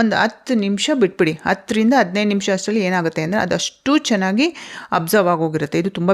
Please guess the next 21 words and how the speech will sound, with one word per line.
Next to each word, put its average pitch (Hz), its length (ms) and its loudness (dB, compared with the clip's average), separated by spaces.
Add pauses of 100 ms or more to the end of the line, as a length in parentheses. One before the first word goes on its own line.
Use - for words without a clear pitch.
ಬಿಸಿ 180 280 0
ಇದೆ, 180 120 2 (480)
ಬಿಸಿ 202 260 0
ಇದ್ದಾಗೆ 214 340 2
ಹಾಕಬೇಕು. 180 420 0 (360)
ಎರಡೂ 208 180 6 (120)
ಬಿಸಿ 214 180 2 (100)
ಇರಬೇಕು, 151 300 0 (120)
ಪಾಕನೂ 180 400 4
ಬಿಸಿ 214 240 0
ಇರಬೇಕು, 180 300 0 (100)
ಇದು 185 180 4
ಬಿಸಿ 180 280 0
ಇರಬೇಕು. 156 360 0 (960)
ಆವಾಗ 233 180 2 (120)
ಬೇಗ 190 140 2 (120)
ಅಬ್ಸರ್ವ್ 160 340 2
ಆಗುತ್ತೆ. 147 280 0 (340)
ಇದಿಷ್ಟು 202 340 0 (120)
ಹಾರ್ಡಾಗಿ 190 400 2
ಕಾಣಿಸ್ತಿರೋದು 175 580 0